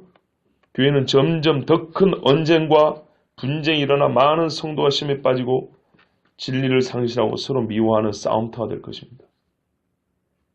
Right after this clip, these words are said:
이래가지고 열매 맺을 수 있을까요? 성경은 반대로 말하죠. "너희는 서로 가르침에 배우라." 그랬고요.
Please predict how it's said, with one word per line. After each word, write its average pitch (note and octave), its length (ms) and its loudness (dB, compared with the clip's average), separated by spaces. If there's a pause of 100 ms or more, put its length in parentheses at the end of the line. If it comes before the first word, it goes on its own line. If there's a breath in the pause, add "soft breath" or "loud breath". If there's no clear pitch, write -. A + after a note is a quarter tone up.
(320 soft breath)
이래가지고 A2 380 0
열매 G2 220 0
맺을 F#2 240 -4
수 - 80 -14
있을까요? G#2+ 520 -16 (580)
성경은 A#2+ 420 -2
반대로 G#2+ 360 0
말하죠. F#2 460 -8 (1160)
"너희는 C#3+ 340 6
서로 F3 340 2
가르침에 B2+ 480 0
배우라." F#2 340 -2
그랬고요. G#2 500 -8